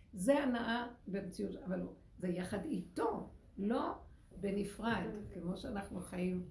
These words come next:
במציאות שלנו. אז המקום שמצפים איתנו עכשיו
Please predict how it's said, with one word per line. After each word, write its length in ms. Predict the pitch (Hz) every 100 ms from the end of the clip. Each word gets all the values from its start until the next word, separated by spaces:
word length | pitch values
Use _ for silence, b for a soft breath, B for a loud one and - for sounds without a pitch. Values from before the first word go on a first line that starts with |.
| B B B
במציאות 420 | 175 175 - 185 180
שלנו. 280 | 175 160 165 B B B B
אז 120 | 202
המקום 360 | 202 202 - 440
שמצפים 1160 | 403 311 240 262 - 220 - - 208 220 - 403 403
איתנו 260 | - 320 311
עכשיו 200 | -